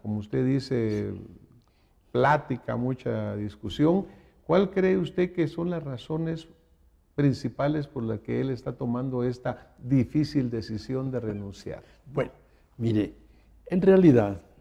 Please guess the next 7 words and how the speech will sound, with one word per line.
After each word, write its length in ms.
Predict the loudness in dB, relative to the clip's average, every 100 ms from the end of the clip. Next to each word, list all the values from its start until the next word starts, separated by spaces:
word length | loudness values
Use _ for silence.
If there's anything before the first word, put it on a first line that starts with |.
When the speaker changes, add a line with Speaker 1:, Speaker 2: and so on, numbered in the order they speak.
| -6
Speaker 2:
debo 280 | 0 2 2
decirle, 760 | 0 -2 -2 0 0 0 -2 _ _ _ _
como 300 | -8 -2 -2 -2
hechos 340 | -4 -2 -6 -8
históricos, 840 | -8 -2 0 -2 -4 -6 -6 -20 _ _ _ _ _
que 320 | -6 -4 -4
naturalmente 960 | -4 -2 2 4 6 4 4 0 0